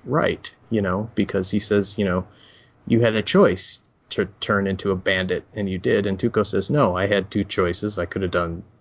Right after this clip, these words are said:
what you did, or I could have done what I did, and I, I wanted to be my own person." And, you know, who's right here, you know, in this argument? And, and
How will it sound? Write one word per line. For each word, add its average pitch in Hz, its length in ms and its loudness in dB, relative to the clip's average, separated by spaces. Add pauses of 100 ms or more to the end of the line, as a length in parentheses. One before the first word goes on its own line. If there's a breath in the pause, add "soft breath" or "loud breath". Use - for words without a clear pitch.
(140)
what - 180 -4
you 98 140 -2
did, 101 240 2
or 120 100 -2
I 113 60 2
could 113 140 -2
have 101 100 -4
done 98 140 2
what 95 120 -2
I 95 140 0
did, 113 200 0
and 95 120 0
I, 90 120 0 (180)
I - 60 -2
wanted 95 280 2
to 95 80 -2
be 90 160 -4
my 90 220 -2
own 87 120 -4
person." 107 480 0
And, 98 140 -2 (400 loud breath)
you 147 80 4
know, 110 80 4
who's 214 280 6
right 160 340 2
here, 82 420 -6
you 131 80 -6
know, 90 220 -2
in 107 200 0
this - 380 -2 (120)
argument? 110 520 0
And, 95 200 -8
and 101 360 -4